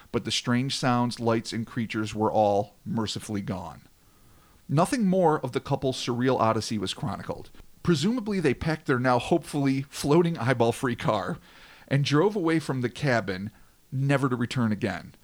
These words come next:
And while neither presumably found the indigenous relics they had so diligently pursued, what they likely did come away with was a prodigious amount of confusion, fear, and anxiety,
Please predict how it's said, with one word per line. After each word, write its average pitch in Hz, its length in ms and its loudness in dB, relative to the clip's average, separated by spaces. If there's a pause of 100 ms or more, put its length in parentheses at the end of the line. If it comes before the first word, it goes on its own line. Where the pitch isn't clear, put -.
(640)
And 160 180 0
while 165 180 2
neither 202 320 -2
presumably 190 600 -4
found 151 380 -2
the 127 120 -2
indigenous 127 500 -2
relics 123 360 0
they 113 120 0
had 117 160 0
so 117 160 -2
diligently 120 600 -2
pursued, 104 520 -2 (300)
what 240 180 2
they 247 140 -4
likely 240 380 -2
did 240 240 -6
come 165 180 -2
away 101 300 0
with 98 400 -6
was 123 180 -2
a 120 60 -4
prodigious 180 560 -4
amount 175 260 -2
of 147 100 -6
confusion, 190 640 -4
fear, 175 320 -4
and 160 120 -2
anxiety, 127 720 -2